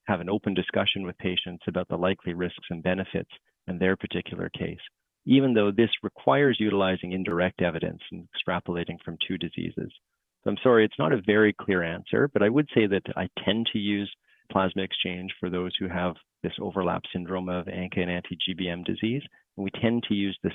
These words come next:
same kind of criteria for not offering it for patients who look like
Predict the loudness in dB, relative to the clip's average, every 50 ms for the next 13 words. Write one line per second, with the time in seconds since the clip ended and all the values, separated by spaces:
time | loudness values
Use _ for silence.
0 | 0 -2 0 0 0 -2 -2 -4 -4 -4 -6 -8 -8 -6 -6 -4 -4 -4 -2 -2
1 | 0 0 0 -2 -4 -6 -8 -6 -4 -4 -2 -2 0 -2 -2 -4 -6 -8 -8 -8
2 | -8 -8 -10 -8 -10 -8 -4 -4 -2 0 0 -2 -2 -6 -10 -10 -8 -6 -6 -8
3 | -10 _ -10 -6 -6 -6 -6